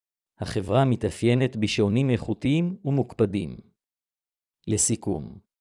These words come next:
השעונים המכהנים קיימים מאז המאה הארבע עשרה. לפניהם היו שעונים גדולים ומסורבלים בהרבה, ביניהם השעון ההידראולי, שעוני הנרות ושעוני השמש.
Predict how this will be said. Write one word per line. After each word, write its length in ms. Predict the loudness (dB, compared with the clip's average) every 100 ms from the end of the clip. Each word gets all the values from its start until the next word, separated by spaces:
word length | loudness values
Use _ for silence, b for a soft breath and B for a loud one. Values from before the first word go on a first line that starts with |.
| _ _ _ _ _ _ _
השעונים 460 | -8 -2 0 2 4
המכהנים 580 | 2 0 0 0 2 0
קיימים 600 | 2 2 2 2 0 -2 -4
מאז 400 | -2 2 2 4
המאה 320 | 2 4 4
הארבע 420 | 4 2 4 4
עשרה. 420 | 4 0 -4 -6 -8 -16 _ _ _ _ _ _ _ _ _
לפניהם 600 | -6 -2 0 4 4 4
היו 240 | 4 4 2
שעונים 420 | 2 2 2 0
גדולים 460 | 2 2 4 2
ומסורבלים 720 | 2 -2 0 2 4 4 4 4
בהרבה, 440 | 4 2 0 -2 -2 _ _ _ 0
ביניהם 420 | 2 4 4 2
השעון 360 | 2 0 2 2
ההידראולי, 680 | 2 4 4 4 0 -4 -10 _ _ _
שעוני 340 | 0 2 4
הנרות 520 | 2 2 2 2 2 0
ושעוני 400 | 0 2 2 2
השמש. 720 | 0 -4 -4 -8 -14 -14 -18